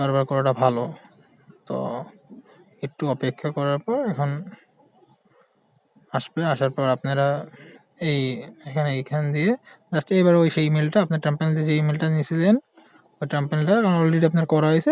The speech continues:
এবং ওই সেই পাসওয়ার্ডটা আপনি দিবেন। পাসওয়ার্ডটা আপনি, আপনি যে পাসওয়ার্ডটা দিয়েছেন সেই পাসওয়ার্ডটা দিবেন। So পাসওয়ার্ডটা দেওয়ার পরে এরপর আপনার এখানে একটা ই চাবে, উম, ক্যাপচার চাবে, এই ক্যাপচারটা আপনারা দিবেন। So ক্যাপচারটা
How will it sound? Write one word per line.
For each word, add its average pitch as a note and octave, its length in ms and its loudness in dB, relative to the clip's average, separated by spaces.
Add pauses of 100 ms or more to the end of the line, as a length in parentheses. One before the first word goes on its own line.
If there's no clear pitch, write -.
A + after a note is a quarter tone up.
এবং B3+ 180 6
ওই E3+ 120 4
সেই D#3+ 140 2
পাসওয়ার্ডটা D3+ 420 -4
আপনি C#3+ 120 -8 (100)
দিবেন। C#3 200 -6 (800)
পাসওয়ার্ডটা C#3 500 -6
আপনি, C#3 200 -6 (240)
আপনি - 160 -10 (100)
যে C#3 140 -2
পাসওয়ার্ডটা D3 340 -4
দিয়েছেন D#3+ 240 4
সেই D3+ 140 2
পাসওয়ার্ডটা C#3 420 -4
দিবেন। F3+ 200 0 (480)
So - 80 -20 (140)
পাসওয়ার্ডটা C#3+ 360 -4
দেওয়ার G#3 180 8
পরে C#4+ 200 6
এরপর F#3+ 260 6
আপনার F3 220 2
এখানে E3+ 220 2
একটা E3 140 0 (640)
ই D#3+ 40 2 (100)
চাবে, E3 240 0 (200)
উম, C#3+ 200 -2
ক্যাপচার D3+ 360 -2
চাবে, D#3 200 -2
এই D3+ 80 -8
ক্যাপচারটা D3+ 380 -4
আপনারা D3 280 -2
দিবেন। C#3 200 -4 (680)
So - 80 2 (100)
ক্যাপচারটা F#3+ 400 4